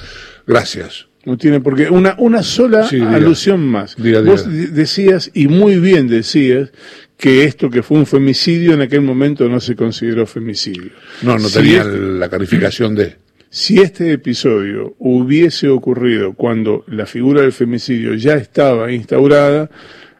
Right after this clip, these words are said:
Speaker 2: eh, Luque debió haber sido condenado a la pena de prisión o a reclusión perpetua. Estaría saliendo en libertad apenas ahora.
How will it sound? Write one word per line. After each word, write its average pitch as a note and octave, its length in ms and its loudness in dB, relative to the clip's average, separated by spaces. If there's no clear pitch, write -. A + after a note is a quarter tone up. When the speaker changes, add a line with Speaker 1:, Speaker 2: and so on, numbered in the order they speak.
Speaker 2:
eh, A2 320 0
Luque B2 500 0
debió B2 260 4
haber A#2 160 0
sido B2 240 0
condenado A#2+ 460 -2
a A#2 40 2
la A2 80 0
pena A#2+ 280 0
de A2+ 100 -2
prisión C3+ 500 -2
o C3 60 -2
a A#2+ 60 -2
reclusión A#2+ 460 -6
perpetua. G2 680 -8
Estaría A#2 560 0
saliendo C3 680 0
en A#2 80 -4
libertad A#2 640 0
apenas A#2 540 -4
ahora. - 360 -16